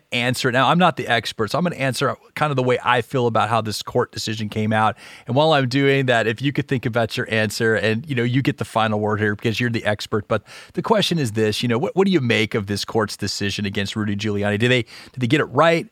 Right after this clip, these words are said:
Were they too aggressive? Were they, you know, somewhere in between? And so, you know, I read this and I was pretty torn, you know, for my part. And so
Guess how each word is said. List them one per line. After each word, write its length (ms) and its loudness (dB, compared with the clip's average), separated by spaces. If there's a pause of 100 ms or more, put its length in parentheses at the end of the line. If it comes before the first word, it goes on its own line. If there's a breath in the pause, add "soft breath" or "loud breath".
(280 soft breath)
Were 100 -2
they 100 2
too 280 0
aggressive? 840 2
Were 220 -4
they, 280 2 (100)
you 40 -2
know, 140 -2
somewhere 720 4
in 220 0
between? 520 0
And 160 0
so, 280 2 (340 loud breath)
you 80 -2
know, 100 -4
I 140 6
read 260 4
this 380 2
and 100 2
I 160 4
was 180 0
pretty 240 -2
torn, 360 -4
you 40 -4
know, 80 0
for 160 -4
my 220 0
part. 380 -2
And 120 -4
so 220 0